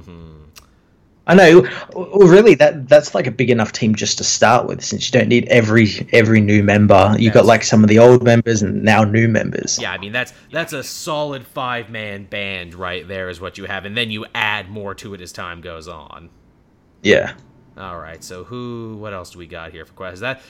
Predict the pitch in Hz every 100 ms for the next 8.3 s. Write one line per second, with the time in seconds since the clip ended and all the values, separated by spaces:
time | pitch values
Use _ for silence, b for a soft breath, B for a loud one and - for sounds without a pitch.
0 | B 170 214 185 170 190 185 151 170 135
1 | 165 151 - 127 110 123 123 127 147 135
2 | 131 160 - b 220 214 208 151 196 -
3 | - 165 156 156 - 131 123 135 120 135
4 | 113 110 101 - 139 127 110 110 - 117
5 | 110 107 113 104 113 107 101 110 104 95
6 | 101 120 95 127 120 110 B B B 113
7 | 151 135 139 123 120 120 117 113 - 117
8 | 107 110 101